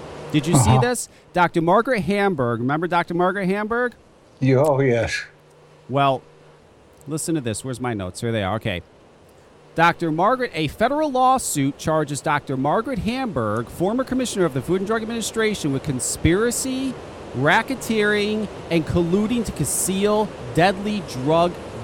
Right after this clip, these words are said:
Speaker 1: dangers.
Speaker 2: Couldn't
Speaker 1: Eight
Speaker 2: happen to a nicer person.
Speaker 1: I'm telling you. Now, this is insane. Pretty much what was happening was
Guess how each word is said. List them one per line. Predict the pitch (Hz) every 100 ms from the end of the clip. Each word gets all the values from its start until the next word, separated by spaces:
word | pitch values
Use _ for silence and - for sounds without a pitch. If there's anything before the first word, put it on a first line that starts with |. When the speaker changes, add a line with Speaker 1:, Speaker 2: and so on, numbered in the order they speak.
| -
Speaker 1:
dangers. | 135 147 131 - 85 73 - - - - - - - - - - - -
Speaker 2:
Couldn't | - - 98
Speaker 1:
Eight | -
Speaker 2:
happen | 160 131
to | - 123
a | 120
nicer | 123 139 131
person. | 143 - 113
Speaker 1:
I'm | 160 170 180 175
telling | - 208 214 190
you. | 127 101
Now, | 135 147
this | 135 208 -
is | 185
insane. | 185 170 - - 190 147 98 78 85 - _ -
Pretty | 175 254 269
much | 240 220 175
what | 190 165
was | 185 -
happening | - 180 185 180 160 147 127
was | 120 120 110 110 110 -